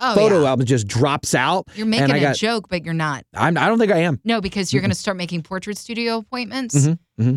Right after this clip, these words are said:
Speaker 1: And I think it's illegal for you to have those digital downloads on your phone, so you have to have the wallet.
Speaker 2: Oh, okay. Okay. Yeah.
Speaker 1: Now <laughs> I'm, I'm
Speaker 2: Yeah.
Speaker 1: making that up. But as soon as you start taking pictures of, oh, now here's the double whammy. Benson and baby boy.
Speaker 2: Together?
Speaker 1: <gasps>
Speaker 2: Yeah.
Speaker 1: Oh.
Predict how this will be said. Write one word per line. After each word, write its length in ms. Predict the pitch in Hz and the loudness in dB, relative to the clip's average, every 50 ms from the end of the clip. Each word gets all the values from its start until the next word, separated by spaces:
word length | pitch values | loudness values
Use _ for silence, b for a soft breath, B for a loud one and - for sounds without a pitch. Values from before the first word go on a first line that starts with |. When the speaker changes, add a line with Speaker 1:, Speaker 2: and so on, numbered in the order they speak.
| 135 - | -2 -2
Speaker 1:
And 160 | - 208 202 196 | -2 -2 0 -2
I 120 | 196 196 | -2 -4
think 180 | - 226 202 185 | -4 -6 -6 -6
it's 140 | 175 - | -6 -4
illegal 340 | 175 160 160 165 165 180 196 | -4 -4 -4 -4 -4 -4 -6
for 140 | 185 - 196 | -6 -6 -6
you 120 | 190 190 185 | -4 -4 -4
to 40 | 180 | -2
have 200 | 180 180 175 170 | -2 -4 -4 -4
those 180 | 175 170 165 | -4 -6 -6
digital 280 | - 180 165 170 165 165 | -6 -8 -6 -6 -6 -6
downloads 400 | 165 165 156 156 160 165 160 156 | -4 -4 -4 -4 -4 -6 -6 -6
on 100 | 165 156 | -6 -6
your 100 | 147 143 | -6 -8
phone, 300 | 143 - 165 160 165 170 | -10 -10 -8 -6 -6 -6
so 160 | 170 - 175 | -6 -6 -6
you 180 | 160 151 147 151 | -6 -4 -4 -4
have 160 | 147 143 143 | -4 -4 -6
to 100 | - 180 170 | -6 -8 -6
have 240 | 175 190 196 202 | -4 -4 -4 -4
the 80 | 196 220 | -4 -4
wallet. 440 | 190 202 220 226 240 247 254 - _ - | -4 -2 -4 -4 -4 -6 -10 -12 _ -4
Speaker 2:
Oh, 200 | - 160 170 160 | 0 2 2 2
okay. 260 | 156 151 - 143 117 113 - - - | 2 2 2 0 -2 -4 -6 -4 -2
Okay. 220 | 117 120 - 123 110 - _ _ | -2 0 0 0 -2 -2 _ _
Yeah. 160 | - 117 131 | 0 0 2
Speaker 1:
Now 120 | 135 147 - | 2 0 0
<laughs> 20 | - | -2
I'm, 140 | 156 156 - 123 110 - | -2 -4 -4 -10 -12 -12
I'm 160 | 156 143 123 131 | -10 -6 -2 0
Speaker 2:
Yeah. 60 | 131 113 | 0 0
Speaker 1:
making 180 | 104 113 135 127 | 0 -2 -4 -8
that 140 | 117 110 | -8 -10
up. 100 | 110 131 | -12 -10
But 180 | - 190 175 - _ | -8 -8 -8 -8 _
as 240 | 170 175 170 160 - | -6 -6 -4 -4 -2
soon 180 | - 262 277 285 | -2 -2 -2 -2
as 80 | 269 | -2
you 80 | 269 254 | -4 -4
start 200 | - - 214 202 | -4 -4 -4 -2
taking 180 | 208 190 175 165 | -4 -4 -4 -6
pictures 300 | 175 156 147 - 151 143 - - | -6 -6 -6 -6 -6 -8 -6 -6
of, 300 | 151 143 147 147 147 - _ _ _ _ _ _ _ _ _ _ _ | -4 -4 -4 -4 -6 -10 _ _ _ _ _ _ _ _ _ _ _
oh, 120 | 180 180 | -4 -2
now 200 | 170 156 160 151 | -2 -2 -4 -4
here's 300 | 147 151 - 208 208 175 | -6 -6 -4 -4 -4 -4
the 100 | 165 151 | -4 -4
double 300 | - 156 151 143 143 135 | -4 -4 -4 -4 -4 -6
whammy. 260 | 127 117 107 85 62 57 _ _ _ _ _ _ _ _ _ - | -6 -8 -8 -10 -12 -18 _ _ _ _ _ _ _ _ _ -6
Benson 420 | 175 180 180 165 - 185 170 160 - - | -4 -4 -2 -2 -4 -4 -4 -6 -6 -6
and 240 | 156 151 165 190 180 | -4 -4 -2 -2 -2
baby 300 | 151 131 107 95 113 117 | -2 -4 -4 -6 -6 -8
boy. 320 | 104 - - 60 58 - - _ _ _ - | -8 -10 -14 -16 -16 -18 -20 _ _ _ 0
Speaker 2:
Together? 500 | 131 123 110 107 104 113 120 123 123 - _ - | 0 2 2 2 2 2 2 0 -2 -4 _ -6
Speaker 1:
<gasps> 340 | 185 214 208 220 226 - - | -4 -4 -4 -4 -6 -6 -4
Speaker 2:
Yeah. 160 | 101 90 90 92 - _ _ _ _ | -4 -2 -4 -4 -8 _ _ _ _
Speaker 1:
Oh. 340 | 147 147 143 127 110 104 - | -4 -4 -4 -4 -6 -10 -16